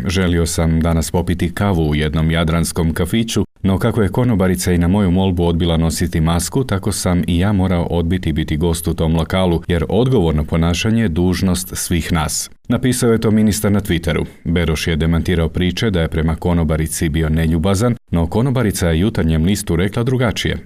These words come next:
"Rekao mi je da me može biti sram i da ga provociram, a istina je, nisam imala masku." U razgovor se umiješao i vlasnik kafića Josip Kadija i objasnio je da djevojka ima respiratornih problema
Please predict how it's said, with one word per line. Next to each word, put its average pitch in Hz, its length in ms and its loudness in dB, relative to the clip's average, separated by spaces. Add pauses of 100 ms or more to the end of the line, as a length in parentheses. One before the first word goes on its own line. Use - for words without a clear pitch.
"Rekao 92 420 2
mi 98 120 4
je 107 160 2
da 101 160 2
me 98 160 2
može 90 360 2
biti 80 280 0
sram 98 420 0
i - 100 0
da 95 140 0
ga 82 120 0
provociram, 104 600 0 (140)
a 90 80 0
istina 95 460 0
je, 110 60 2
nisam 82 360 0
imala 92 260 2
masku." 95 420 0 (160)
U 127 100 0
razgovor 113 400 2
se 127 120 -2
umiješao 117 400 2
i 113 40 2
vlasnik 95 460 0
kafića 95 380 -2
Josip 87 400 0
Kadija 87 400 0
i 76 140 0
objasnio 85 560 0
je 87 60 2
da 73 160 0
djevojka 85 460 0
ima 92 260 2
respiratornih 82 760 -2
problema 92 480 0